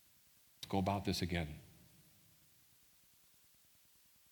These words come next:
Go and share the good news of what God has done for you.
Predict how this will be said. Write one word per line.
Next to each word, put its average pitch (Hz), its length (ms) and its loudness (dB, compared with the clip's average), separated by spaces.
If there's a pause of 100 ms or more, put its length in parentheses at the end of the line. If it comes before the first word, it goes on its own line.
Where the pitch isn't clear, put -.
(1000)
Go 127 280 10
and 92 100 4
share 120 300 8
the 92 80 4
good 107 200 6
news 110 200 6
of 90 100 2
what 92 140 2
God 101 220 0
has 90 100 -2
done 92 220 2
for - 100 -6
you. 78 180 -4